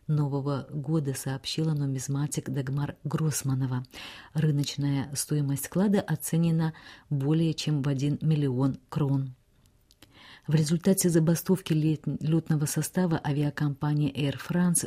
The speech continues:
в пятницу будут отменены два из трех пар рейсов между Прагой и Парижем, сообщила пресс-секретарь пражского аэропорта. Пилоты Air France начали забастовку, которую планируют завершить в та-,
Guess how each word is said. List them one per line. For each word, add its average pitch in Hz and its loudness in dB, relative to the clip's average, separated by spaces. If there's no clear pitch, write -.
в - -10
пятницу 190 0
будут 185 2
отменены 170 2
два 156 0
из - -4
трех 156 -2
пар 156 -2
рейсов 180 -2
между 147 0
Прагой 170 0
и - -4
Парижем, 151 0
сообщила 190 0
пресс-секретарь 151 -2
пражского 143 -2
аэропорта. 151 -2
Пилоты 165 2
Air 151 -2
France 165 0
начали 143 0
забастовку, 147 -2
которую 131 -2
планируют 139 0
завершить 139 0
в - -18
та-, 143 -4